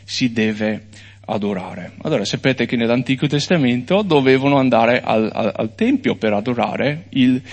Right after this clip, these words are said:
Signore, come avevo visto, Gesù, i suoi genitori l'hanno portato al Tempio per presentarlo. Eh, quindi è un po' questa discussione, dove dobbiamo adorare?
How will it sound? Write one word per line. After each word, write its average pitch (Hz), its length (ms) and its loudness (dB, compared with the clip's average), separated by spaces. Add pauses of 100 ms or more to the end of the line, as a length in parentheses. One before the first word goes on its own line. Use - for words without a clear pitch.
(360)
Signore, 156 500 6
come 127 200 2
avevo 127 160 4
visto, 123 600 4 (300)
Gesù, 135 520 4
i 98 60 -2
suoi 110 200 -2
genitori 143 480 2
l'hanno 120 160 -2
portato 123 340 -6
al 151 80 -4
Tempio 127 380 0
per 123 280 -4
presentarlo. 104 760 -8 (640)
Eh, 107 640 0
quindi 156 320 4
è 92 100 -4
un 113 140 0
po' 127 140 2
questa 127 280 0
discussione, 147 720 2
dove 175 380 4
dobbiamo 156 540 0
adorare? 151 720 -2